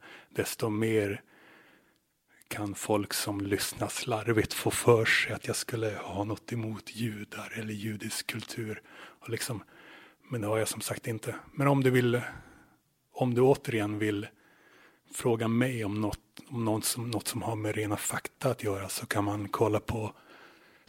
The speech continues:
twenty-three and me, alltså gentestarföretaget, och där finns det en kategori som heter Ashkenazi.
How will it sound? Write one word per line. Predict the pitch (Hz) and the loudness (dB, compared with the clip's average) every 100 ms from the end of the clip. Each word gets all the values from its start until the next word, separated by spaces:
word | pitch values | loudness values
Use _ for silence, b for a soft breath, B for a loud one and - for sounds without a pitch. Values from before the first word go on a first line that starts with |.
| - - | -14 -8
twenty-three | 110 104 - 120 110 | -4 -4 -4 -4 -2
and | 107 | 0
me, | 113 110 107 | 0 0 -2
alltså | 110 104 - 107 | -4 -4 -2 -2
gentestarföretaget, | 101 104 101 98 - - - 104 95 - 110 - 120 107 - | -2 -2 -2 -4 -2 -2 -4 -6 -6 -2 -2 4 4 4 -2
och | - | -6
där | 113 110 | -4 -6
finns | - 113 101 | -4 -4 -4
det | - | -4
en | 113 | -4
kategori | - - 113 117 110 | -4 -6 -2 -2 -2
som | - 107 | -4 -4
heter | 104 110 | -4 -6
Ashkenazi. | 104 - - 113 110 - - | 0 2 2 -2 -2 -4 -10